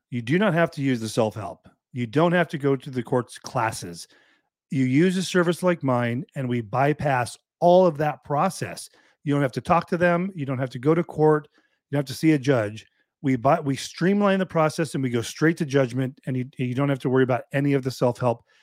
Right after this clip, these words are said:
type services, classes, or going to court. That's the service I offer, in case you didn't know.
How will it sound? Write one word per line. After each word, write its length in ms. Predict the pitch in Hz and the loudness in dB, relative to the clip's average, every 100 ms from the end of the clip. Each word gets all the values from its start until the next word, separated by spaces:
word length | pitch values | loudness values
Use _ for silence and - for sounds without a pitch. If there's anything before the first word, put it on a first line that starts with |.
| _ | _
type 180 | 123 120 | -8 -4
services, 580 | - 156 143 151 143 - | 2 2 2 -2 -4 -8
classes, 640 | - 143 127 131 123 113 _ _ | -2 0 0 -2 -4 -6 _ _
or 80 | 123 | -8
going 200 | 113 120 | 0 0
to 80 | 113 | 0
court. 320 | - 117 107 - _ _ _ | 0 0 0 -8 _ _ _
That's 240 | 135 143 - | 2 2 2
the 60 | |
service 380 | 147 143 127 117 | -2 2 0 2
I 80 | 123 | 2
offer, 260 | 131 127 117 | 4 2 -2
in 80 | |
case 300 | 110 196 - | 0 0 2
you 80 | 156 | -2
didn't 200 | 135 123 | -2 -4
know. 260 | 110 90 80 | -6 -10 -12